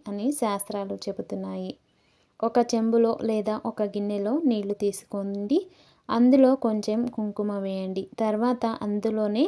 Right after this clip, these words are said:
రెండు మిరియాలు, రెండు ఎండుమిరపకాయలు వేయండి. కుంకుమ,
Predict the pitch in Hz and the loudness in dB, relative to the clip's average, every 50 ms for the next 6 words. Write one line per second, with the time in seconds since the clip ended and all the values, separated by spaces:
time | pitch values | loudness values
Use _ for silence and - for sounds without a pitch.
0 | 392 - _ _ _ _ _ _ - 220 226 220 220 220 220 220 - - 226 214 | 0 -4 _ _ _ _ _ _ -2 0 2 2 4 2 0 0 0 -2 0 0
1 | 208 208 208 208 202 202 202 247 311 370 - - - 233 220 226 233 233 226 233 | 2 2 2 0 0 0 2 2 0 0 -2 -6 -4 -2 0 2 2 4 2 2
2 | 254 - 214 214 208 202 208 208 214 214 214 - 220 208 202 - 196 196 196 196 | 0 -2 -2 -2 0 -2 -2 -2 -2 -4 -4 -6 -6 -8 -6 -6 -4 -4 -2 0
3 | 233 262 277 - 202 202 202 196 190 190 190 190 226 285 415 - _ _ _ _ | 0 0 0 0 0 0 0 0 -2 -4 -4 -2 0 -2 -2 -4 _ _ _ _
4 | _ _ _ _ _ _ - 277 277 285 277 294 285 262 | _ _ _ _ _ _ 4 6 6 6 8 8 8 8